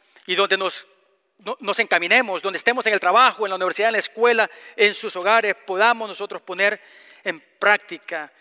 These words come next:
lo que hemos aprendido esta mañana, de tener ese corazón misericordioso para reconocer de que hay un Dios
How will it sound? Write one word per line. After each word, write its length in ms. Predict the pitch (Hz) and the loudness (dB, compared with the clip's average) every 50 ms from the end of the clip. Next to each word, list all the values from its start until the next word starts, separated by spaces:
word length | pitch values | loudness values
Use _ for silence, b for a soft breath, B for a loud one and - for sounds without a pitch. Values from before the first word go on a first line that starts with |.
| b b b | b b b
lo 140 | 160 156 - | -10 -8 -2
que 100 | - 175 | 0 0
hemos 240 | 180 190 175 - | 0 0 -4 -8
aprendido 680 | 175 - - 160 147 139 156 160 151 151 151 151 156 - | -8 -6 -6 -8 -8 -6 -6 -6 -6 -6 -8 -10 -10 -12
esta 200 | - 143 - - | -14 -14 -14 -14
mañana, 280 | 147 147 147 147 151 151 | -14 -12 -10 -8 -6 -6
de 80 | 147 - | -6 -4
tener 200 | 165 156 185 208 | 0 2 2 2
ese 140 | 190 - | 2 0
corazón 320 | 208 196 185 165 202 202 190 | -4 -4 -4 -4 -4 -8 -6
misericordioso 640 | 190 185 - 190 180 170 196 156 165 165 - 180 | -6 -6 -6 -6 -8 -8 -8 -8 -8 -8 -8 -6
para 180 | - 175 170 165 | -2 0 0 2
reconocer 720 | 160 170 160 - 165 165 156 - - 226 233 269 269 b b b b b b b b b b b b b b b b b b b b _ _ _ _ _ _ _ _ - | 2 0 -2 -2 -6 -8 -6 -2 2 2 2 2 0 b b b b b b b b b b b b b b b b b b b b _ _ _ _ _ _ _ _ -2
de 100 | 185 180 | 0 2
que 80 | - 202 | 4 4
hay 80 | 240 | 2
un 100 | 247 220 | 2 -2
Dios 340 | - 196 233 254 247 - - | 0 2 2 2 2 0 -8